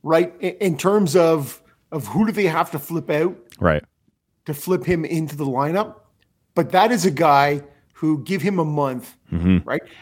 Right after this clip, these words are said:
Speaker 1: And they were kind of, they were looking at him maybe early, you know, will he be ready for the Olympics? Will
Speaker 2: Right.
Speaker 1: he not be ready for the Olympics? Give that guy a month, right? And so
Speaker 2: He could
Speaker 1: by
Speaker 2: find
Speaker 1: March,
Speaker 2: it fast.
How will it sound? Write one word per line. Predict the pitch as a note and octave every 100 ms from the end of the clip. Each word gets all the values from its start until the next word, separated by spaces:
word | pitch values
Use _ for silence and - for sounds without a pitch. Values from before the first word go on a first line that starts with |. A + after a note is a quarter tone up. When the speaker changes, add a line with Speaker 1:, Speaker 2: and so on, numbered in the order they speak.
| _
Speaker 1:
And | F#3+
they | F#3+
were | C4+
kind | C4 A#3+ C4+
of, | B3 C#3+ -
they | E3+
were | F#3 F#3
looking | F#3 A3 A3+ A3
at | F3
him | D3 F3+ D#3+ D3
maybe | E3+ A3+ C4 B3+ E3+ D#3 C3+ C3+ - _ _ _ _
early, | F#3+ G#3 A3 G#3+
you | G3+ G#3 G#3 G3+ F#3+ G3
know, | F#3 F#3+ G3 G3+ F#3+
will | F3+ F#3
he | F#3+
be | F3+
ready | F#3 F#3
for | -
the | F#3+
Olympics? | E3+ E3+ F#3+ F#3 -
Will | D#3
Speaker 2:
Right. | E3 C3
Speaker 1:
he |
not | D3 D#3+
be | E3 F3
ready | E3 E3+
for | E3
the | E3
Olympics? | E3 F3+ F3 - _ _ _ _ _ _ _ _ _ _ -
Give | C3+ G#3 G#3+
that | G3+ E3 E3
guy | D#3+
a | E3+ D3
month, | C#3 D3 E3 G3 - _ _ _ _ _ _ _ _ _ _ _ _ _ _
right? | D#3 D3 F3 F3
And | F3 C#3+
so | -
Speaker 2:
He |
could | D3 E3
Speaker 1:
by |
Speaker 2:
find | C#3+ C3 E3
Speaker 1:
March, | B2+
Speaker 2:
it |
fast. | A#2+ B2+ B2 -